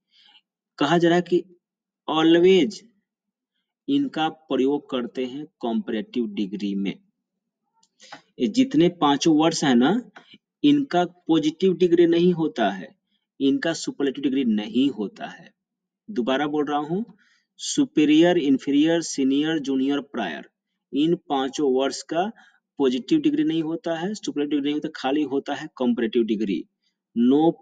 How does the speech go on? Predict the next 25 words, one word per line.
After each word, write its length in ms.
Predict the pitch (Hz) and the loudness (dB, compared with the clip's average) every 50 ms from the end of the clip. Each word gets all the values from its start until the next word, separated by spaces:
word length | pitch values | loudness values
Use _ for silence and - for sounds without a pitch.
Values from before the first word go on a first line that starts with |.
| - | -2
positive, 600 | 160 151 143 156 147 - - 175 196 233 247 190 - _ _ _ _ _ _ _ _ 123 | -2 0 0 -2 -2 2 2 2 2 2 0 -6 -14 _ _ _ _ _ _ _ _ -2
no 340 | 120 123 127 131 135 135 | 0 2 4 4 2 2
superlative। 760 | - - - 113 - 127 113 110 104 95 - - 110 95 - - - _ _ _ _ _ | 0 -6 -10 -6 -4 -2 0 0 0 0 -2 -2 -4 -4 -4 -6 -14 _ _ _ _ _
हम्म? 160 | 160 208 240 - - - - _ _ _ _ _ _ _ - _ _ _ _ _ _ _ _ _ | 2 2 2 2 -2 -12 -20 _ _ _ _ _ _ _ -20 _ _ _ _ _ _ _ _ _
और 320 | 131 143 143 151 185 214 226 - - - - _ - | -2 0 2 2 0 0 -2 -8 -18 -20 -20 _ -2
आप 220 | 113 123 123 - - | -2 -2 -2 0 0
तो 60 | 143 | 2
यह 180 | 135 135 139 143 | 2 2 4 4
भी 120 | 175 202 | 2 4
जानते 340 | 175 185 180 180 175 185 175 | 4 4 2 2 0 -2 -4
हैं 100 | 170 170 | -4 -4
कि 100 | - 170 | -6 -6
कंपैरेटिव 460 | - 147 139 131 139 156 151 170 160 | -4 -4 -4 -2 -4 -6 -6 -2 0
डिग्री 420 | 165 160 160 156 165 175 - - _ | 2 2 4 4 4 2 2 -2 _
का 120 | - 147 | -6 -6
प्रयोग 340 | 143 - 143 139 151 147 - | -4 -2 0 0 0 0 0
अगर 120 | 139 147 139 | -2 -4 -4
sentence 480 | - - 135 127 - 147 147 135 - | -4 -4 -6 -4 -2 -4 -6 -4 -4
में 100 | 151 135 | -6 -8
करते 360 | - - 135 131 123 - 147 | -4 -4 -4 -4 -4 -6 -6
हैं 100 | 139 135 | -6 -4
तो 80 | - 143 | -6 -6
उसके 180 | 131 - 139 127 | -6 -6 -4 -4
बाद 160 | 131 127 - _ | -4 -4 -6 _
टीएचएएन, 840 | - 139 139 143 - - - - - - 151 147 - 151 151 165 175 | -2 0 0 0 0 -2 -4 -4 2 2 4 4 4 4 4 0 -2